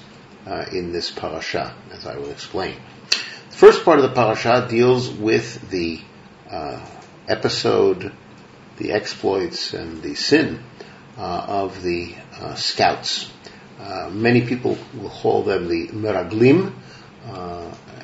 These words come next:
in, in fact, meaning spies, and that is, uh, a term that you find in Chazal as well.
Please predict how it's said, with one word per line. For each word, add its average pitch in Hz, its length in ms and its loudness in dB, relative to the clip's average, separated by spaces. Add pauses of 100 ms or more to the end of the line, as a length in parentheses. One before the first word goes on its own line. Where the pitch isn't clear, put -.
(140)
in, 98 200 -12
in 85 160 -10
fact, - 520 -6
meaning 76 300 -10
spies, 107 720 0
and 87 200 -6
that 95 360 -2
is, 107 480 4
uh, 92 360 -8
a 92 60 -18
term 95 280 -6
that 90 160 -10
you - 80 -8
find 90 460 -8
in 85 200 -10
Chazal 85 540 -2
as - 140 -10
well. - 280 -8